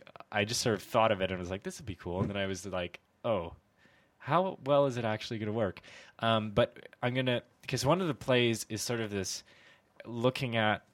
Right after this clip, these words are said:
the apocalypse and, um, revolutionizing and blah, blah, blah. It, it's actually written by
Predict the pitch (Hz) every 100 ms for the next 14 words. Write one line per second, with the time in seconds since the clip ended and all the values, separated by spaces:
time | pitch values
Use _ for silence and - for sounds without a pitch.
0 | 113 113 107 - 113 104 - 101 95 -
1 | - - 98 92 95 92 92 90 - -
2 | - 92 92 87 87 - 107 101 95 98
3 | 95 - 95 92 90 90 90 90 87 95
4 | 92 92 92 87 85 - - - - -
5 | - 120 131 127 - 123 101 110 107 101
6 | 95 101 98 95